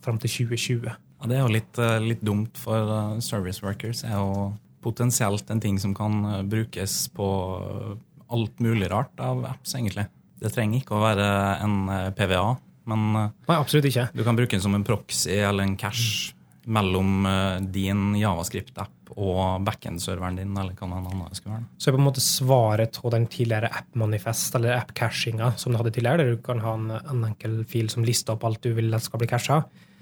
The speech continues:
Speaker 1: Men, men den er, kall en arkaisk standard, da. Den er utrolig slitsom å jobbe med.
Speaker 2: Mm.
Speaker 1: Um,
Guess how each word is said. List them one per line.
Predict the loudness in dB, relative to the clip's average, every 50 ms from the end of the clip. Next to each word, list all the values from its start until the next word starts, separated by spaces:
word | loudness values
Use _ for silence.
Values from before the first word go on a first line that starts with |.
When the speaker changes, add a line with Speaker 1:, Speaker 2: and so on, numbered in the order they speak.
| -20 -20 -20 -20 -16 _
Speaker 1:
Men, | 2 4 4 4 4 2
men | 2 4
den | 4 4 4
er, | 4 4 2 2 0 -6 _ _
kall | 0 2 2
en | 2 2
arkaisk | 0 -2 -4 -4 -6 -6 -6 -4 -4 -4 -2 -2
standard, | 0 0 0 -2 -2 -4 -2 -2
da. | 0
Den | 0 0
er | 0 0
utrolig | 0 0 0 0 0
slitsom | -2 -2 -2 -2 -2 -2 -4 -2
å | -2
jobbe | 0 0 0 0
med. | 2 2 2 2 0 -8 _ -12 -6
Speaker 2:
Mm. | -4 -2 0
Speaker 1:
Um, | 0 0 0 0 0 -2 -4 -4